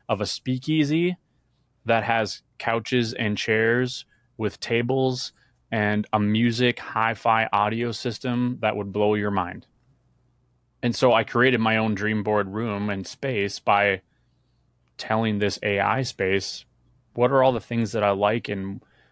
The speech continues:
how, what would go into that? And then it does a rendering. Um, in fact, the cool part is it does four different renderings. And then you can say, "Well, I like version four,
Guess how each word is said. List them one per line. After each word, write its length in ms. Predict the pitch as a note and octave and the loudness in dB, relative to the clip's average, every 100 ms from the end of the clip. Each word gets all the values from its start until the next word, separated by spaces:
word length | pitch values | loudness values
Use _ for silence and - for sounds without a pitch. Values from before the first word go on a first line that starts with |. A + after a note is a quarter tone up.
| _ | _
how, 300 | - A#2 - | -4 -2 -2
what 320 | A2+ G2+ A#2 | -4 0 0
would 140 | C3+ A2 | 0 -2
go 180 | G#2+ G#2 | -2 0
into 300 | A2 A#2 A#2 | -2 0 2
that? 320 | A#2+ B2+ C3 | 4 2 -2
And 180 | G#2+ G#2 | -4 -2
then 260 | G#2+ G2 - _ - | -2 -4 -8 _ -4
it 140 | A2 | -2
does 220 | B2 A2 | 0 2
a 80 | A2 | 0
rendering. 640 | G2+ G#2 A2 F#2+ F#2 F#2 - _ _ - _ - | 2 0 0 -2 -6 -14 -18 _ _ -20 _ -4
Um, 300 | A2 G2 G2 | 0 0 -2
in 100 | G#2+ | -4
fact, 380 | - A#2+ A2 - | 0 -2 -2 -6
the 80 | A2 | -4
cool 180 | C#3+ D#3 | 0 2
part 240 | A2+ G#2+ | 4 2
is 140 | G2+ | 0
it 80 | G#2 | -2
does 200 | A#2 A#2 | 0 0
four 300 | - A#2 B2+ | 0 4 4
different 420 | A2+ B2 B2+ A#2 | 4 0 0 -4
renderings. 680 | G#2+ B2 A#2+ F#2+ G#2 - - _ _ _ _ - | 0 0 0 -4 -8 -14 -18 _ _ _ _ -2
And 120 | A2+ | 4
then 120 | B2+ | 4
you 100 | C3+ | 4
can 160 | C3 A#2+ | 2 -2
say, 300 | - B2 A#2 | 2 4 4
"Well, 220 | A2 A#2 A#2+ | 4 2 4
I 100 | A#2+ | 2
like 300 | B2 C#3 A2+ | 2 0 -2
version 420 | A#2+ A#2+ A#2 G2+ | 0 0 0 -4
four, 560 | - C#3+ A2+ G2+ G#2+ | 0 2 4 4 2